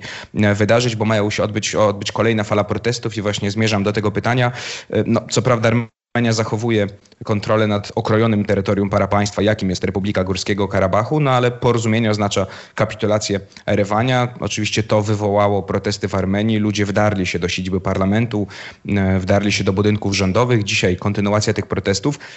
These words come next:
Pytanie do ciebie, czy to może być koniec rządów premiera Nikola Paszyniana, e, który też na fali protestów, e, doszedł do władzy?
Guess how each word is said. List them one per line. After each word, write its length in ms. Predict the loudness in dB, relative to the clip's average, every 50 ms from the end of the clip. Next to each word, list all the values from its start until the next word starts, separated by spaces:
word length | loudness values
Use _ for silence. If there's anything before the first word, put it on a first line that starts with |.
| -20 -4 -2
Pytanie 280 | 0 2 2 2 4
do 100 | 2 2
ciebie, 280 | 2 2 2 2 2 0
czy 140 | 0 -4 0
to 140 | 0 0
może 220 | 2 2 2 2 0
być 160 | 0 -2 -4
koniec 360 | -2 0 2 2 2 2 2
rządów 380 | 2 2 2 2 2 0 -2 0
premiera 340 | 0 2 2 2 2 2 2
Nikola 380 | 0 0 0 2 2 2 2
Paszyniana, 680 | 0 0 -2 0 0 0 2 2 2 0 0 -2 -4 -6 -8 -16 -20 -20 -20 -20 -20 -10 -4 -2 0 0 2
e, 1120 | 2 2 2 2 2 2 2 2 2 2 2 2 0 0 0 0 0 2 2 2 2 0 0 -2 -4 -4 -4 -4
który 280 | -2 2 2 2 4 4
też 200 | 2 0 2 2
na 100 | 2 2
fali 240 | 2 2 2 2 2
protestów, 600 | 0 0 0 0 -2 -2 -2 -8 -10 -10 -8 -6
e, 160 | -4 -4 -2
doszedł 320 | 0 -2 0 0 -2 -2
do 80 | -4 -4
władzy? 420 | 0 0 0 0 0 -2 -8 -10